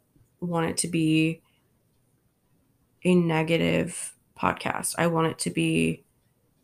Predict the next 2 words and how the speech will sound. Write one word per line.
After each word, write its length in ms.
uplifting 920
and 840